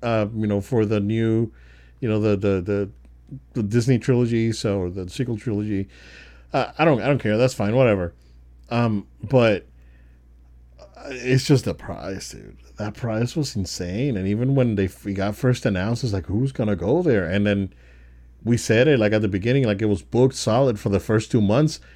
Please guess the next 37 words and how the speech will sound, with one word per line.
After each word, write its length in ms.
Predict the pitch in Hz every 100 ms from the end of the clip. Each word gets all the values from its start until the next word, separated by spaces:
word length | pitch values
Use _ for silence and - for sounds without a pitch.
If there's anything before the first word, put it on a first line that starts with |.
| -
And 180 | 110
then 160 | 107 110
after 280 | 110 131 117
that, 340 | 101 127 92 - - - - - - - - -
you 160 | - 92
could 200 | - 127
go 220 | 123 127
anytime 540 | 101 117 123 104 123 123
you 100 | 107
wanted. 480 | 98 127 98 82 - - - -
And 140 | - 127
then 120 | 120
they 120 | 127
started 340 | 120 127 117 98
cutting 380 | 101 117 143 117
dates. 460 | 98 87 - - - - -
And 200 | 110 104
then 340 | 104 104 101
look 120 | 107 110
at 40 |
this, 360 | 107 90 - -
like, 240 | 85 73
n-, 160 | 90 92
a 160 | 92 101
year, 480 | 95 113 131 127
not 220 | 113 120 131
even 140 | 135
a 40 | 117
year 260 | 113 127
later 260 | 120 123 117
after 260 | 104 101 104
you 100 | 98
open, 300 | 123 151 107
boom, 280 | 104 104
they 200 | 90 90
announced 340 | 87 104 98 -
closure. 440 | 107 92 - -